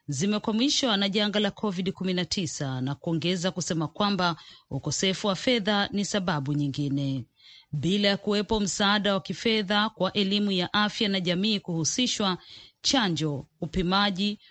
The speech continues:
kuwafuatilia wenye maambukizi na kuwapatia tiba, fedha zilizotolewa, dola milioni moja nukta saba za W H O,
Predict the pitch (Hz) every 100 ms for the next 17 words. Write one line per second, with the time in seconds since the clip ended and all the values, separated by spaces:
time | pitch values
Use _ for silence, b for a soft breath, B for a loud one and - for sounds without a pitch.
0 | B - 143 147 190 190 - 202 233 233
1 | 196 214 214 202 202 208 - 240 151 135
2 | 143 147 170 175 165 196 165 - 247 190
3 | 175 - B B - - 240 269 233 185
4 | 156 190 214 202 - 202 214 180 139 135
5 | 139 180 202 196 185 185 175 196 202 190
6 | 185 240 233 208 185 - 190 - 220 202
7 | 208 190 127 180 180 175 165 190 - 165
8 | - 220 208